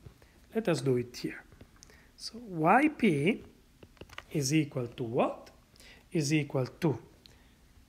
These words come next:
consumption minus C P plus investment minus I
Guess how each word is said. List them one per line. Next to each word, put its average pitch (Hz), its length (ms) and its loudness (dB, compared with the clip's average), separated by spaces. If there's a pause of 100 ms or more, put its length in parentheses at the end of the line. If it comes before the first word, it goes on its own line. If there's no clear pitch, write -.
(2000)
consumption 226 880 0
minus 151 640 0 (100)
C - 380 -2
P 285 340 0 (1080)
plus 135 640 -2 (120)
investment 160 1120 0
minus 135 640 0 (340)
I 131 180 -4